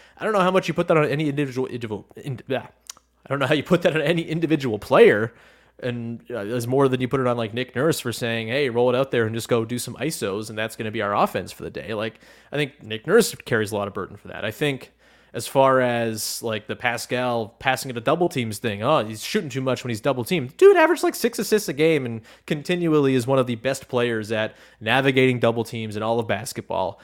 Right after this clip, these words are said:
I've never once seen Pascal Siakam play selfishly. I think it's ridiculous to suggest that. Um, you know, he's played, I think, maybe a little bit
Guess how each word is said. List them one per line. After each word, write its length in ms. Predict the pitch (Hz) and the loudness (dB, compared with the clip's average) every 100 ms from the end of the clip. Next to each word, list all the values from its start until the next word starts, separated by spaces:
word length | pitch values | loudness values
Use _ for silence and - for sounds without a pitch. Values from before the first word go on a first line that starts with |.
| - | -6
I've 160 | - 143 | -2 2
never 200 | 165 165 | 4 4
once 260 | 139 147 - | 4 0 -2
seen 240 | 139 135 | -2 0
Pascal 460 | 127 123 - 135 120 | 4 4 4 2 0
Siakam 500 | 120 113 117 120 101 | -2 -2 -2 -4 -8
play 320 | 123 113 107 | -6 -4 -4
selfishly. 800 | - - 107 - 104 - 82 92 | -6 -2 -4 -4 -8 -8 -12 -12
I 60 | |
think 180 | 98 110 | -10 -10
it's 180 | 101 - | -10 -12
ridiculous 540 | 101 113 - 107 101 | -10 -10 -8 -8 -10
to 80 | - | -10
suggest 460 | 110 104 117 135 - | -8 0 0 0 0
that. 260 | 127 127 - - - - | 0 -2 -6 -20 -20 -6
Um, 540 | 107 104 104 101 101 | 0 0 0 -6 -12
you 80 | 131 | -6
know, 120 | 107 | -6
he's 160 | 110 117 | -4 -6
played, 420 | - 135 131 120 - _ - | 4 6 6 2 -6 _ -8
I 100 | 120 | -8
think, 280 | 131 117 120 | -6 -8 -4
maybe 460 | 120 120 117 101 _ - | -4 -4 -6 -8 _ -10
a 60 | |
little 200 | 120 120 | -4 -2
bit 300 | 113 117 107 | -2 -2 -4